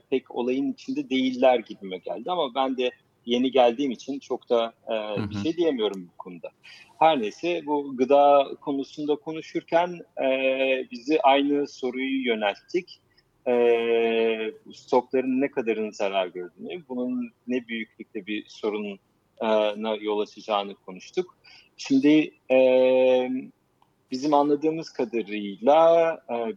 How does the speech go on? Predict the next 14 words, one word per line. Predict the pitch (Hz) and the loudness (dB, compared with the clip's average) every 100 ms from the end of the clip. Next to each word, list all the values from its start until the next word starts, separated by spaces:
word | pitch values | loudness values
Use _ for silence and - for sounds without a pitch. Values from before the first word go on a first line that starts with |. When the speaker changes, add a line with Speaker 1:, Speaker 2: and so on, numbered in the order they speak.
| - | -10
Speaker 1:
bize | 107 131 127 | -4 0 0
aktarılan | 120 113 _ 110 107 110 101 101 _ | 0 -6 _ -8 -4 -2 -4 -6 _
durumda | 98 90 95 156 _ _ _ - | -16 -10 -4 -4 _ _ _ -6
bir | 123 | 0
altı | 135 131 139 - | 4 4 2 -4
haftalık, | 151 151 - 139 131 131 - - | -2 -2 -2 -4 -4 -6 -12 -12
eee, | 120 120 117 117 113 104 | -8 -8 -8 -8 -8 -8
bir | 113 110 110 110 104 | -8 -6 -8 -8 -12
stok | - - 131 113 _ | -18 -4 -2 -2 _
varmış, | 104 104 95 98 - - - - - | 4 4 4 -6 -10 -14 -18 -14 -6
eee, | 123 - 123 107 104 95 | -4 -4 -2 0 0 -2
şu | - 117 | -2 0
anda | 101 95 92 | 0 -2 -10
ülkede. | 107 98 101 90 190 | -10 -10 -10 -8 -10